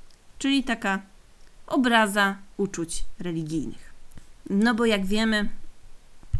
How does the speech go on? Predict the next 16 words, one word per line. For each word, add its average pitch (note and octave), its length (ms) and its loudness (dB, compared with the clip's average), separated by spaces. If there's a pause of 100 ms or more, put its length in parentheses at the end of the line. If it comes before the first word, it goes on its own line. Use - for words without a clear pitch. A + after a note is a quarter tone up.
(1200)
wówczas, G3+ 760 -2
e, F3 460 -2 (300)
już F3 320 -2
król G3 460 2 (160)
z - 140 -12
kościołem G#3 720 0
szedł F#3 360 -2
pod E3+ 200 -6
rękę, A3 460 0 (880)
e, F3 120 -2
był F3 240 0
niejako F3+ 480 0
namaszczony F#3 720 0
przez E3+ 320 -4
Boga, F#3 360 0
ponieważ, D#3+ 760 -6